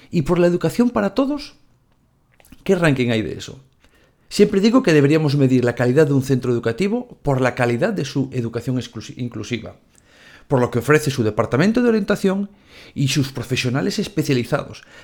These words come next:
pero también por la óptica, los conocimientos y las prácticas inclusivas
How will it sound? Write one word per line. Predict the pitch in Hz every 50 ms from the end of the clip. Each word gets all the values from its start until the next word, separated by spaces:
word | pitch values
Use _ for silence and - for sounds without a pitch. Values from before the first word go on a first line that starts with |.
| - -
pero | 160 139 131 131
también | 131 131 123 131 143 208 269 311 330 - - _ _ _ _ -
por | 123 113 113
la | 120 117 131
óptica, | 170 233 - - 120 107 - 104 101 101
los | 117 156 170 -
conocimientos | - - 226 277 254 - 165 147 143 131 120 131 131 -
y | 131
las | 123 120 -
prácticas | - - 185 196 202 - - - 135 - 120 - - - _ _ _ _ -
inclusivas | 226 240 233 - 175 160 147 - 226 226 247 240 220 -